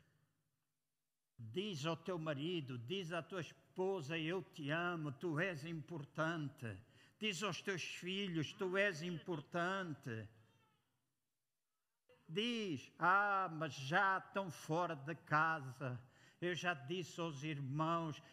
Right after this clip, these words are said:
eu criei um grupo só para as minhas filhas. Sou eu e elas. O que se passa lá, sou eu e elas que sabemos. E com muita frequência eu escrevo lá: "Eu amo-vos.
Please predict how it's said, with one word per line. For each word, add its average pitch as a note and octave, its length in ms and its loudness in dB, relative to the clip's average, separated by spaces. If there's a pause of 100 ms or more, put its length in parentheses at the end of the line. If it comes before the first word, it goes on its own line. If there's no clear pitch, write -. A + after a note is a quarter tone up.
eu E3+ 200 2
criei E3+ 500 0
um D3+ 300 0
grupo D3+ 520 0
só F3 440 -2
para E3 260 2
as C#3 140 -4
minhas D#3 460 -2
filhas. A2 540 -8 (720)
Sou D3 360 -2
eu F3+ 280 2
e D3+ 160 0
elas. A2 380 -2 (720)
O A#2 80 -4
que - 120 -10
se - 40 -18 (140)
passa F#3+ 400 2
lá, F3 440 4 (140)
sou F3 400 -2
eu G3+ 320 0
e G3 160 -6
elas F#3+ 320 -2
que - 100 -18
sabemos. C#3 720 -4 (560)
E F#3 80 -2
com G3+ 160 0
muita E3+ 440 -6
frequência D3+ 720 -4
eu D3 80 -2
escrevo C#3+ 460 -8
lá: C3+ 360 -2 (240)
"Eu C#3 300 -2
amo-vos. B2 720 -4